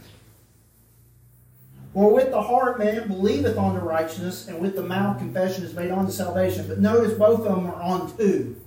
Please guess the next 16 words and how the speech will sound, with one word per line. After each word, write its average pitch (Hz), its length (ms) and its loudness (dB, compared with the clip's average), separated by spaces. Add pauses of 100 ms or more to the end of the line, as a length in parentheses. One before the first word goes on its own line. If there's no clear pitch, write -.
(240)
You're 175 120 -4
headed 208 300 2
in 208 120 2
the 196 60 2
right 196 280 0
direction. 185 720 -6 (560)
You're 185 120 2
not 226 220 0
saved 226 480 2
yet. - 400 -2 (2250)
Well, 156 220 -6
how 175 220 -6
can 170 220 -6
we 160 100 -8
be 151 140 -10
saved? 139 640 -6